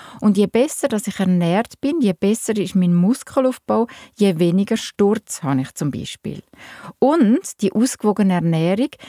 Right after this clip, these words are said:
die tut auch unser Hirn mit ganz viel wichtigen Nährstoffen versorgen. Und dann haben wir die Krankheiten, die Nebenerscheinungen vom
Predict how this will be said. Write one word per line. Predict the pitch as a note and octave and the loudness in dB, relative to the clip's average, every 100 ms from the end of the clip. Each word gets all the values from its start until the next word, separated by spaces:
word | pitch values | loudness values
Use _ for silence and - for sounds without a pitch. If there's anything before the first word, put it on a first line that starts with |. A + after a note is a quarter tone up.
| - - | -8 -4
die | G3+ | 0
tut | G#3+ - | 0 0
auch | F#3+ | 0
unser | F3 F3+ E3 | 0 -2 -6
Hirn | - G#3 A3+ D4+ C#4+ | -2 2 2 4 2
mit | G#3 - - | 2 -2 -6
ganz | D4 - | -6 -2
viel | A3+ G#3+ - | 0 0 0
wichtigen | F3 D#4 - - A3 F#3+ | -2 -4 -4 -2 2 2
Nährstoffen | F3 A3 - - A3+ - - - - - | 2 -2 -4 -2 0 -2 -14 -20 -20 -20
versorgen. | - E3+ - D#3+ F#3+ C4+ C#4+ D#4+ - - - - - _ | -8 -6 -2 0 0 0 0 -2 -4 -20 -20 -20 -20 _
Und | A3+ B3+ G#3 - | 2 4 2 0
dann | F3 F3 | -2 0
haben | F3 | 0
wir | E3+ | 0
die | E3+ | -2
Krankheiten, | E3+ G3+ A#3+ D#4+ D#4 A#3+ F3 | -2 -2 -4 -4 -4 -4 -2
die | F3+ | 0
Nebenerscheinungen | F#3 G#3+ B3 - A3 A3 - A#3 G3 E3+ E3+ D3+ | 0 0 -4 -4 -4 -2 0 2 2 2 -2 -2
vom | G3+ | -2